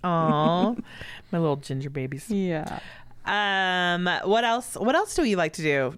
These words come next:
Speaker 1: in this time of the year?
Speaker 2: Hmm.
Speaker 1: There's so many things to do here, which is great.
Speaker 2: Well, you kinda just touched on it, but my favorite part of fall is pulling out my Instapot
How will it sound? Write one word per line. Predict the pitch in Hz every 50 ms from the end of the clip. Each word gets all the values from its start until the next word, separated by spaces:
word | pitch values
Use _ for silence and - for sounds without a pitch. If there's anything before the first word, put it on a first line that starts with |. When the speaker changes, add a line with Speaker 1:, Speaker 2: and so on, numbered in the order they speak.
| - -
Speaker 1:
in | - 160 160
this | 156 151 -
time | - 151 143
of | 147
the | 143
year? | 143 139 185
Speaker 2:
Hmm. | 233
Speaker 1:
There's | 170 202 -
so | - - 269 262
many | 277 330 359
things | - 247 226 226 220
to | -
do | 190 185 185
here, | 180 170 151 147
which | 156 160 -
is | 160 156
great. | - - 143 131 135 147 196 - - -
Speaker 2:
Well, | 220 233
you | 233 214
kinda | 262 285 269
just | 233 220 226 220 -
touched | - 220 180 - - 208
on | 180 175
it, | 165 170 -
but | - 170 156 - - -
my | 202 202 196 196
favorite | - - 220 220 233 240 233
part | - 240 220
of | 226
fall | - 214 190 180 180 180
is | - 170 170 -
pulling | - 202 190 180 180
out | 180
my | 190 185
Instapot | - 165 165 - - 170 165 165 156 -